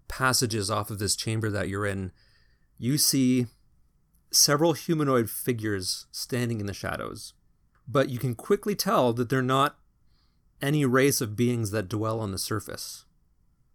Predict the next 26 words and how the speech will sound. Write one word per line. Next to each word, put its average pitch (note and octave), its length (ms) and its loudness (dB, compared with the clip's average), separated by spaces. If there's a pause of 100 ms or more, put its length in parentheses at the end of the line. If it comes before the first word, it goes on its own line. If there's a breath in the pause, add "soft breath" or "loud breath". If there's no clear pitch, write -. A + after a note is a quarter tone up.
And A#2 120 -2
as A2+ 160 0
you A2+ 80 2
look C3+ 240 0
around, A#2+ 380 4
you G#2 60 -2
can A#2 120 0
see B2+ 340 2
a G#2 80 0
few C#3+ 340 0
of B2 40 2
them A2 220 2
at G2+ 300 -4
different A2 380 -6
intervals, G2+ 720 -6 (400)
different A2+ 440 -4 (200)
passages G#2 580 -2
coming G#2 500 -6
into G#2+ 200 -4
this F#2+ 160 -2
chamber. - 540 -4 (220)
They're A#2 160 2
walking C3+ 640 2 (340)
humanoid A2+ 800 0 (840)
mushroom A#2+ 720 0 (400)
beings. F#2+ 680 -2